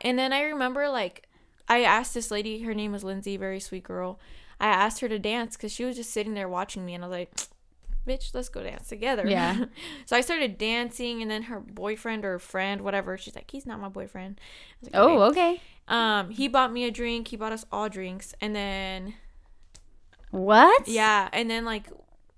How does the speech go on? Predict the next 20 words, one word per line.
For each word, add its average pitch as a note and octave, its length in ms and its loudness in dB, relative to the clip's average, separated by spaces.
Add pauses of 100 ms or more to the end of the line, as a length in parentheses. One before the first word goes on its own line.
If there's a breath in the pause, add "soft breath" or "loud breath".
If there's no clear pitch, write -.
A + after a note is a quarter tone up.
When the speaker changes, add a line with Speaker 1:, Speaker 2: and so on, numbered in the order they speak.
(200)
Speaker 1:
my G#3 200 -4
man G3+ 320 -6
and F#3 280 -10
Moy G3 440 -8
and F3 400 -10
them F#3+ 580 -8
bought F#3+ 360 -6
more A3 240 -2
drinks, G3 540 -10
and A3+ 120 -2
that's A3 180 -2
when B3 140 -4
I A3 100 -2
was G#3+ 120 -6
like, G3 140 -6
"Okay, F#3+ 400 -4
I'm G#3 180 0
fucked G3 360 -6
up." F3+ 260 -2
Like, F#3 200 -4